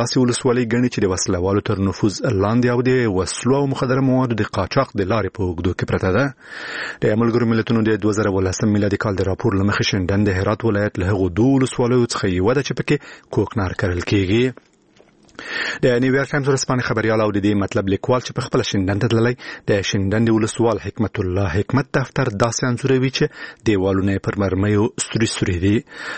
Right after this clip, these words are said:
هغه ته خلکو ویلي چې نوموړی ډیر وخت په هرات ښار کې تیروي. په خپله د شینډن ولسوال بیا دې ورځپاڼې ته ویلي چې په ولسوالۍ کې لویه امنیتي ستونزه دا ده چې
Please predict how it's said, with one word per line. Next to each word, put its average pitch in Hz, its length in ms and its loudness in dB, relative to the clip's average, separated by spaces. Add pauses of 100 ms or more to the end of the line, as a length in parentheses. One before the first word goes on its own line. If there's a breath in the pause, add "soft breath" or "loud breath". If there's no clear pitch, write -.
(120)
هغه 139 220 4
ته 139 100 -4
خلکو 131 300 0
ویلي 120 240 2
چې - 160 -6
نوموړی 98 400 0 (200)
ډیر 143 280 4
وخت - 300 -6 (220)
په 104 80 -2 (300)
هرات 98 340 -2
ښار 101 220 -2
کې - 440 -2
تیروي. 95 420 2 (480 loud breath)
په - 120 -10
خپله 170 240 2
د - 80 0
شینډن 131 360 2
ولسوال 127 480 2
بیا 110 180 2
دې 98 240 2
ورځپاڼې 123 380 -2
ته 131 120 2
ویلي 113 260 4
چې - 140 -10
په 98 100 2
ولسوالۍ 92 540 0
کې 107 80 0 (180)
لویه 123 320 2
امنیتي 120 380 2
ستونزه 98 360 0
دا 107 140 0
ده - 100 -2
چې 131 60 0